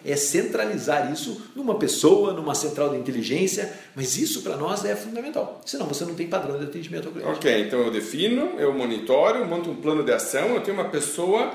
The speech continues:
Speaker 2: ou um departamento fazendo a gestão disso aqui e que provavelmente responde ao gerente ou ao diretor comercial,
Speaker 1: Exato.
Speaker 2: certo? E aí, provavelmente vai ter no, uma, a, uma avaliação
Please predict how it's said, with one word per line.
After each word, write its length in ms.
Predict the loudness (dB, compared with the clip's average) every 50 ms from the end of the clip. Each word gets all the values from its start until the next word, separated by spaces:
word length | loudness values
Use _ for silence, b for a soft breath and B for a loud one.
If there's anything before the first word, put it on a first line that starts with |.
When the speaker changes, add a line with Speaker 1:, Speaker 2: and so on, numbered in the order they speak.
| B B 2
Speaker 2:
ou 200 | 2 4 4 4
um 20 | 2
departamento 640 | 0 0 0 0 0 2 0 0 0 0 -2 -2 -4
fazendo 560 | -2 0 0 0 2 0 0 0 0 2 2
a 60 | 0
gestão 540 | 0 0 -2 -2 -2 -2 0 0 0 0 0
disso 220 | -2 -4 -4 -4
aqui 380 | -6 -6 -4 -4 -4 -4 B B B B -14
e 60 | -6
que 80 | -6 -2
provavelmente 600 | 0 2 2 4 2 2 2 2 0 0 -2 -2
responde 440 | -2 -2 -2 -2 -2 -2 -2 2 2
ao 60 | 2
gerente 320 | 2 2 0 0 0 0 0
ou 80 | 0
ao 60 | 0 0
diretor 400 | -2 -2 -4 -4 -2 -2 -4 -2
comercial, 680 | -2 -4 -4 -4 -2 -2 0 0 0 0 -2 -4 -10 -14 -14 -6
Speaker 1:
Exato. 320 | 0 2 2 2 2 0
Speaker 2:
certo? 60 | -2 -4 B B B B B B
E 80 | 2 4
aí, 480 | 4 6 4 4 0 -2 -6 -12 -10 -2
provavelmente 560 | 0 4 6 6 6 4 4 2 0 0 2
vai 140 | 2 2 2
ter 240 | 4 4 4 4 4
no, 100 | 2 2
uma, 600 | 2 2 0 0 2 2 0 0 0 -2 0 2
a, 800 | 4 4 6 6 6 4 4 2 0 2 2 2 2 2 0 -2
uma 240 | -4 -2 0 0 0
avaliação 960 | 4 4 4 4 4 2 2 0 -2 -2 0 0 2 2 2 0 -2 -6